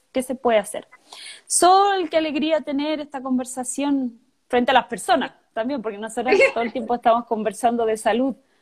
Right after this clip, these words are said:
Speaker 1: ¿o no? Así
Speaker 2: Sí,
Speaker 1: que yo estoy
Speaker 2: siempre.
Speaker 1: muy agradecida que, que hayas querido participar. Y estaba más que nada dando una introducción de todo esto que, que manejas tú, que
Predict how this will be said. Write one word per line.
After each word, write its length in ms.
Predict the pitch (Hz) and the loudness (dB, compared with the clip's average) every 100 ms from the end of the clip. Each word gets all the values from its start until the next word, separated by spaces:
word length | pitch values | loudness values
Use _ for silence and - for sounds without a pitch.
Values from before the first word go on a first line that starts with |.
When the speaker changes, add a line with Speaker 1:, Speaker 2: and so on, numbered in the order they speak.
| _ _ _ | _ _ _
Speaker 1:
¿o 100 | 220 | -4
no? 340 | 226 269 349 - _ _ _ _ _ _ | 2 2 0 -6 _ _ _ _ _ _
Así 360 | - 220 - 240 | -6 -6 -4 -6
Speaker 2:
Sí, 0 | |
Speaker 1:
que 300 | 226 240 226 | 2 2 4
yo 60 | 233 | 0
estoy 160 | 240 | -2
Speaker 2:
siempre. 20 | |
Speaker 1:
muy 540 | 226 226 254 254 262 277 - - | -2 -2 0 -2 -4 -8 -10 -2
agradecida 960 | - 233 233 233 226 - 285 277 269 370 _ - | 0 4 4 4 0 0 0 2 0 -4 _ -8
que, 680 | 247 226 220 196 190 - - | -4 -2 -2 -2 -8 -16 -14
que 80 | - | -6
hayas 120 | 233 | -6
querido 200 | 247 240 247 | -4 -4 -4
participar. 640 | 240 220 220 202 277 381 - - - | -6 -10 -4 2 4 2 -6 -20 -12
Y 60 | 262 | -2
estaba 280 | 247 349 381 | 4 6 6
más 160 | 392 | 2
que 120 | - 311 | 0 0
nada 200 | 330 330 | 2 2
dando 180 | 330 | 2
una 120 | 339 320 | 2 0
introducción 760 | 277 240 226 - 247 185 175 | -2 -2 -4 -6 -6 -6 -8
de 80 | 196 | -8
todo 220 | 220 254 | -4 -2
esto 380 | 277 285 311 294 | -2 -4 -4 -4
que, 220 | 269 - | -4 -4
que 100 | - | -2
manejas 460 | 240 240 254 277 - - | -2 -2 -4 -6 -12 -4
tú, 320 | 285 311 349 _ _ _ _ | -2 -2 -4 _ _ _ _
que 220 | 240 226 | 0 2